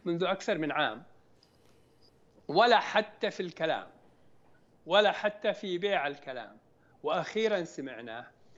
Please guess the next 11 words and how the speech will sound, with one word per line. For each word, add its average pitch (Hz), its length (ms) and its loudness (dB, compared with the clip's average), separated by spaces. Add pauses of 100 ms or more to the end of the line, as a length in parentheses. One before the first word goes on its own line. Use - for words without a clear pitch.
(340)
فما 175 540 6
قدرتش 208 560 0
إلا 190 340 4
إني، 175 380 0 (420)
آه، 175 520 -2
أؤيد 139 500 4
هذه 143 640 2
الخطوة. 147 640 -2 (300)
أي 202 340 2
شيء، 147 380 -4 (400)
آه، 127 480 -6